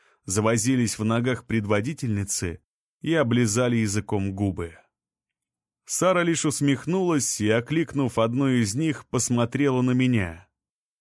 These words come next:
«Не стоит их бояться. Они не нападут, если я не прикажу». Одна из сирен неумело подползла к королеве, цепляясь когтями за доски,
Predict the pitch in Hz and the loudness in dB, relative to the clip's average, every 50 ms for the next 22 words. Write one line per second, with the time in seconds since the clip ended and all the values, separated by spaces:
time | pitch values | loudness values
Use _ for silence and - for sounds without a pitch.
0 | _ _ _ _ _ 139 - 135 156 180 180 - - - _ - 226 220 202 175 | _ _ _ _ _ -8 -6 -4 -2 -2 -2 -4 -6 -4 _ 2 4 4 6 6
1 | 147 139 127 117 - 147 135 113 107 113 139 139 143 143 139 131 127 123 - - | 6 4 4 0 -2 -2 -2 0 0 2 2 4 4 4 2 2 0 -2 -4 -4
2 | 131 127 123 123 120 _ _ _ _ _ _ _ _ _ - 185 175 175 185 190 | -4 -4 -6 -8 -12 _ _ _ _ _ _ _ _ _ -4 -2 0 0 2 2
3 | 180 175 170 170 160 151 165 147 131 117 117 147 180 185 - - 104 98 107 113 | 2 2 2 2 2 2 2 2 2 4 2 0 0 -2 -4 -4 -2 2 2 2
4 | 110 - - 123 120 123 120 117 120 120 120 113 110 101 - _ _ 107 98 110 | 2 2 2 2 4 4 4 4 4 4 2 0 -2 -4 -8 _ _ -4 -2 -2
5 | 113 113 117 - 117 117 113 123 131 127 127 123 117 117 117 120 123 127 120 101 | -2 -2 0 0 -2 -2 0 -2 -2 -2 -2 -2 -2 -4 -4 -2 0 0 0 0
6 | 87 82 78 - _ _ _ _ _ _ _ _ _ _ _ _ _ _ _ _ | -2 -4 -10 -18 _ _ _ _ _ _ _ _ _ _ _ _ _ _ _ _
7 | - 98 98 98 107 151 202 208 196 175 - - - 185 175 196 190 180 170 165 | 0 0 2 2 2 0 0 2 0 -2 -4 -2 -2 0 0 2 0 0 0 2
8 | 165 165 160 160 180 185 175 170 165 - 156 151 - - 151 147 151 127 120 151 | 2 2 2 0 0 0 0 0 0 -2 -4 -6 -2 0 0 0 0 0 0 0
9 | 156 147 - - - 120 123 127 135 139 190 156 104 87 80 - _ _ - - | -2 -2 -2 -2 -2 0 0 2 2 0 0 -2 -2 -6 -8 -10 _ _ -2 0
10 | 147 135 - 160 170 170 165 147 127 - - - 135 117 - - 147 156 147 143 | 0 0 0 0 0 2 2 0 0 0 0 -2 -2 -2 -2 -2 0 0 2 2
11 | 127 110 123 120 120 143 190 180 - - - - 87 82 - | 2 2 2 0 2 0 -2 -2 -2 -4 -6 -6 -8 -8 -10